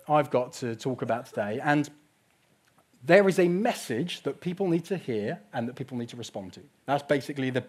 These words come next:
that's the basic idea. And in a sense, I've kind of got the most foundational, fundamental week of the three. Because you could have works, you could be really good at doing good stuff, but never actually tell someone about Jesus. You could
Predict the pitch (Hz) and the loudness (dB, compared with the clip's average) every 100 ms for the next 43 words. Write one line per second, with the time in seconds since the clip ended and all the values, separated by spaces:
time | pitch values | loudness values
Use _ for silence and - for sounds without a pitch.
0 | - 156 147 156 147 135 135 123 104 - | -4 -4 -2 2 2 2 0 0 -2 -10
1 | _ - - - - - - 170 185 208 | _ -20 -20 -20 -20 -20 2 4 6 6
2 | 202 - 262 135 165 - 170 - - - | 4 6 6 6 2 -2 0 0 -4 -14
3 | - 208 233 202 175 160 147 - - _ | -6 -2 0 2 2 2 0 -2 -12 _
4 | _ _ 156 151 147 151 - 139 123 139 | _ _ 2 2 4 2 0 -4 -2 0
5 | 127 131 123 117 117 110 107 107 127 104 | 2 0 -2 -6 -8 -8 -10 -8 -6 -6
6 | - - - - - - _ 151 147 151 | -8 -18 -20 -20 -20 -20 _ -2 2 0
7 | 135 196 240 - 202 - 156 131 170 160 | 0 0 0 2 0 2 0 -4 -2 0
8 | 123 233 - - - 165 151 131 135 190 | 0 -2 -6 -14 -8 -6 -4 -4 -4 -4
9 | 214 190 165 151 143 135 156 - - 127 | 0 4 4 2 0 0 -2 -4 -6 -8
10 | 110 - - - _ _ _ _ - 135 | -8 -14 -20 -20 _ _ _ _ -8 -2
11 | 147 165 165 - 151 147 135 139 123 123 | 0 2 0 -4 -4 -2 -2 -4 -4 -4
12 | 123 151 113 - - - _ _ _ _ | -4 -6 -8 -12 -20 -20 _ _ _ _
13 | _ _ _ _ _ _ - 196 208 175 | _ _ _ _ _ _ -4 0 2 0